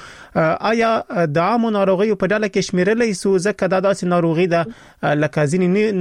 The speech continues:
نورې ناروغۍ چې اکثره ناروغان یې عار او شرم ګڼي او په اړه یې خبرې نه کوي.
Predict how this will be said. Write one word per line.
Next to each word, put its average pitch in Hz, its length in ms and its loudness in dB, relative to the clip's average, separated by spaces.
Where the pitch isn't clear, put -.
نورې 196 220 2
ناروغۍ 147 540 0
چې 143 340 0
اکثره 175 500 -2
ناروغان 147 540 0
یې 156 40 0
عار 156 320 0
او 139 280 0
شرم 165 400 0
ګڼي 147 260 0
او 135 140 0
په 143 180 -2
اړه 147 40 2
یې 139 100 0
خبرې 147 280 0
نه 160 160 0
کوي. 160 280 0